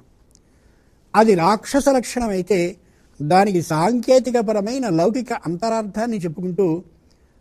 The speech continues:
విశుక్రుడనే రాక్షసుణ్ణి అమ్మవారు సంహరించిందంటే అర్థం, వాడొక రాక్షసుడు, కూరలుంటాయి, కొమ్ములుంటాయి, మిడిగుడ్లుంటాయి, భయంకరంగా ఉంటాడు, మద్య మాంసాలని స్వీకరిస్తాడు,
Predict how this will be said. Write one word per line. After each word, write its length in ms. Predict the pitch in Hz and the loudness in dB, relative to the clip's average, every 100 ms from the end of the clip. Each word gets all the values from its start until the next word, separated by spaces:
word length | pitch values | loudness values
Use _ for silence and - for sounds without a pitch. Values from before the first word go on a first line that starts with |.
| - | -6
విశుక్రుడనే 720 | 160 - 269 302 262 247 240 | -4 -2 -4 2 4 4 2
రాక్షసుణ్ణి 680 | 190 190 - 247 214 254 240 - | 0 0 -2 -8 -4 -4 -4 -6
అమ్మవారు 420 | 175 208 214 202 | -4 0 0 0
సంహరించిందంటే 840 | 156 151 185 190 175 185 175 170 | -2 -6 -4 -6 -6 -6 -6 -2
అర్థం, 440 | 160 127 196 156 165 _ _ - _ - | -4 -4 -6 -6 -8 _ _ -20 _ -4
వాడొక 220 | 262 240 | 0 2
రాక్షసుడు, 540 | 190 196 196 240 269 | 2 2 0 -4 -2
కూరలుంటాయి, 680 | 277 180 185 220 220 208 226 | -2 0 0 2 -2 0 -2
కొమ్ములుంటాయి, 560 | 226 196 208 208 202 196 | 0 -2 -2 -2 -2 0
మిడిగుడ్లుంటాయి, 680 | 170 196 214 202 190 202 202 | 2 2 0 -2 -4 -2 -2
భయంకరంగా 580 | 156 190 190 202 196 190 | -2 -4 -4 -6 -6 -6
ఉంటాడు, 320 | 185 208 175 | -4 -4 -2
మద్య 260 | 151 165 | -2 -2
మాంసాలని 520 | 202 196 190 190 185 165 | -4 -4 -6 -6 -6 -4
స్వీకరిస్తాడు, 580 | 180 185 180 220 190 | -6 -4 -4 -2 -4